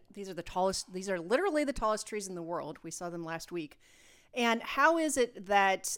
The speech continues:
they can be growing, like, a foot away from each other? You'll see a stand of, like, four or five redwoods that are all just ginormous trees. So I looked it up, and that's because they all actually have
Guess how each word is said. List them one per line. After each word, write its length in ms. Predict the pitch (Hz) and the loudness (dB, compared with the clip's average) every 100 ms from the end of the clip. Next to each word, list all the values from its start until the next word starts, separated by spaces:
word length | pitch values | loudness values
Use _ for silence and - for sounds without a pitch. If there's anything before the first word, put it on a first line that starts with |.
| - | -8
they 240 | 196 208 | -4 -2
can 180 | 202 202 | -2 -6
be 300 | 196 185 170 - | -6 -6 -8 -8
growing, 580 | 208 240 214 190 180 - _ _ | 0 2 2 0 -6 -12 _ _
like, 280 | 180 185 - - | -4 -4 -4 -8
a 80 | 180 | -8
foot 400 | - - 294 - | -8 4 6 6
away 340 | 208 190 196 | 4 4 2
from 240 | 214 170 147 | 0 -6 -14
each 180 | 110 - | -14 -14
other? 180 | 139 | -12
You'll 200 | 160 208 | -6 -4
see 420 | 208 - 254 247 233 | -2 -2 0 2 2
a 160 | 185 | 0
stand 440 | - - 196 196 175 | -6 -4 -4 -2 -4
of, 140 | 156 | -6
like, 260 | 151 143 - _ _ _ _ | -8 -10 -16 _ _ _ _
four 320 | - 240 220 | 0 4 4
or 60 | 190 | 2
five 360 | 208 185 175 | 4 2 2
redwoods 540 | 170 170 156 156 156 - | -2 -4 -4 -10 -8 -8
that 120 | 190 185 | -4 0
are 160 | 185 202 | 0 4
all 580 | 214 247 220 196 - _ - - | 6 8 6 4 -2 _ -20 -10
just 320 | - 247 - | -4 -4 -6
ginormous 640 | - 294 285 269 277 277 - | -6 0 2 4 2 0 -2
trees. 280 | 339 254 | -2 -2
So 100 | - | 0
I 80 | 170 | 2
looked 240 | 180 175 170 | 2 0 0
it 60 | |
up, 180 | 160 - | 0 0
and 160 | 202 190 | -4 -6
that's 160 | - | -6
because 440 | - 202 - 196 190 | -6 -4 0 0 0
they 120 | 165 | 0
all 160 | 170 | 2
actually 320 | 160 165 - 160 | 2 -2 -6 -6
have 240 | 165 | -6